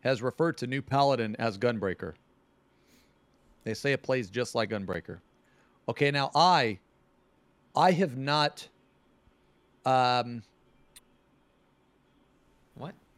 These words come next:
Speaker 1: I have not
Speaker 2: <laughs>
Speaker 1: taken a deep dive into the depths of that amount of stupidity yet. Can anyone tell me why the new Paladin plays like Gunbreaker?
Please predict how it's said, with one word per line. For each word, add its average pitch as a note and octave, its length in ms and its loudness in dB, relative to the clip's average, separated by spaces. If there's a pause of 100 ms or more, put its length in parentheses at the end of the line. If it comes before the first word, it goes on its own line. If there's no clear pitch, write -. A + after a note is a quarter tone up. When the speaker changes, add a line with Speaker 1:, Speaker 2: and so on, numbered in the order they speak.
(160)
Speaker 1:
I D3+ 100 4
have D#3+ 200 4
not D#3+ 480 0 (140)
Speaker 2:
<laughs> - 560 -20
Speaker 1:
taken D#3+ 560 0 (120)
a C3 80 0
deep C#3+ 460 -4
dive A2 500 2 (360)
into D#3 320 -2
the B2+ 100 -8
depths B2+ 580 0
of G2+ 200 -6
that C3+ 220 4
amount B2+ 200 -4 (120)
of A#2+ 60 -8
stupidity D3 560 -6
yet. F3 300 -2 (1700)
Can F3 140 6
anyone A3+ 360 2
tell D#3+ 300 2
me F3 180 -2
why C3+ 640 2 (460)
the C3+ 140 0
new C#3+ 200 -2
Paladin C#3+ 480 2
plays C3+ 300 -2
like D3 160 0
Gunbreaker? D3+ 560 -4